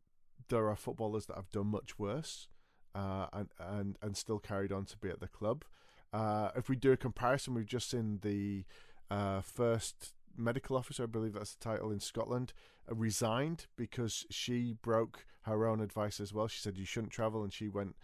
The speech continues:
um, on consecutive weekends somewhere, and she got herself in a position where she felt she was able to resign. I don't, I'm not aware of any footballer that's ever resigned from a club.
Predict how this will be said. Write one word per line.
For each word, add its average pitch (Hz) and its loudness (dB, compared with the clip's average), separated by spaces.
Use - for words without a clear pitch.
um, 95 -2
on 104 -4
consecutive - -6
weekends 110 -2
somewhere, 104 -2
and 101 -2
she 113 -2
got 110 0
herself 98 -4
in 101 -4
a 98 -4
position 101 -4
where 95 -2
she 98 -6
felt - -6
she - -12
was 95 -6
able 95 -4
to 101 -6
resign. 98 -2
I - 2
don't, 151 8
I'm 120 0
not 131 4
aware 127 6
of 120 2
any 117 0
footballer 113 0
that's 107 -4
ever 101 -2
resigned 104 0
from 110 -4
a 107 -4
club. 135 2